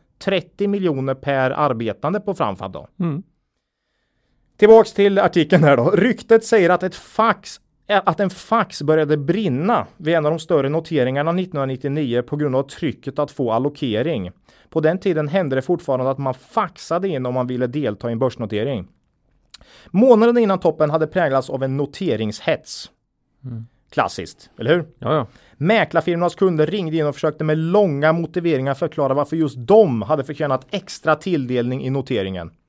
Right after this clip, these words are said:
Speaker 1: När nätmäklarna tog emot order över telefon hördes kvällstidningsprasslet på andra sidan luren. På Wall Street oroades man stundtal för inflationsrisken.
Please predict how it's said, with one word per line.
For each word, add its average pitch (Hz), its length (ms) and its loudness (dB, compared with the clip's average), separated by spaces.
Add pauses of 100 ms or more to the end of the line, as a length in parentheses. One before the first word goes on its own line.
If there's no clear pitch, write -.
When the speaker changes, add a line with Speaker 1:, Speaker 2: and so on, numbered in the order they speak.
(500)
Speaker 1:
När 131 140 0
nätmäklarna 156 680 0
tog 170 200 -2
emot 156 280 -2
order 135 280 0
över 139 160 0
telefon 139 540 -2
hördes 131 320 0
kvällstidningsprasslet 117 1400 -2
på 165 80 -2
andra 120 280 0
sidan 127 300 -4
luren. 98 360 -6 (180)
På 170 120 2
Wall 147 200 2
Street 143 260 -4
oroades 123 520 -2
man 123 180 -4
stundtal 110 540 -4
för - 140 -6
inflationsrisken. 113 1400 -6